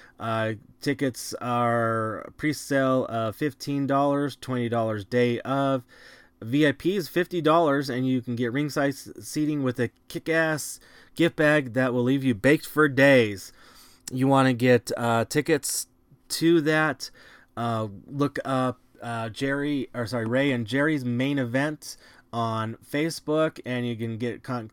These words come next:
contact with, uh, Jerry, Ray, or Marty, and, uh, get those, uh, tickets there for that. Should be a very interesting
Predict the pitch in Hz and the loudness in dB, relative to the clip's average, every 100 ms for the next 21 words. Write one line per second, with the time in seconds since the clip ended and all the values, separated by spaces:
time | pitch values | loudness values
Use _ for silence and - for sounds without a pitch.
0 | _ _ - 127 123 127 123 - 113 110 | _ _ -6 -4 -4 -2 -2 -2 -6 -6
1 | 101 - - - - - _ - 113 107 | -6 -14 -20 -20 -20 -20 _ -12 -6 -6
2 | 104 127 143 143 135 143 147 - 117 117 | -4 0 0 2 2 4 2 0 -2 -2
3 | 120 143 156 151 160 _ _ _ _ 117 | 0 0 0 -2 -4 _ _ _ _ -6
4 | 120 120 120 117 117 117 120 117 117 113 | -2 0 0 -2 -2 0 2 2 0 -4
5 | 101 127 120 - 123 117 107 117 110 110 | -6 -6 -4 0 0 0 -2 -2 -2 -4
6 | - 123 120 - 117 117 113 113 - - | -6 -8 -10 -8 -2 -2 -2 -6 -12 -6
7 | 117 113 110 104 110 107 - - 117 117 | -4 -4 -6 -6 -6 -8 -8 -8 -4 -4
8 | 107 113 110 107 - - - _ - 127 | -4 -4 -4 -6 -12 -20 -20 _ -10 -8
9 | 117 117 - 123 113 113 | -6 -8 -8 -6 -6 -6